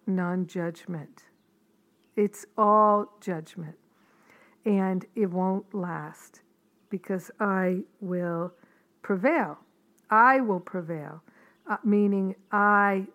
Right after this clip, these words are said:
the I am that I am, will prevail. So, and, and, and that is what I'm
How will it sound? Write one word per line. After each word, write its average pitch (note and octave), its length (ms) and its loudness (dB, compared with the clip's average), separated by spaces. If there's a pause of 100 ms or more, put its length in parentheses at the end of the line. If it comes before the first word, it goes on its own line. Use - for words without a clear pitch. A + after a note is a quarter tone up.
the F3+ 280 -4
I G3 220 0
am F#3+ 380 -2
that E3+ 140 -6
I E3 140 -6
am, D#3+ 440 -8 (120)
will F#3 140 -6
prevail. D#3+ 600 -12 (1800)
So, F#3+ 640 2 (1800)
and, G3 160 0 (140)
and, F#3+ 280 -2 (120)
and F3 300 -6 (200)
that F#3+ 240 0
is F3+ 200 -6
what F#3 140 -4
I'm F3 340 -6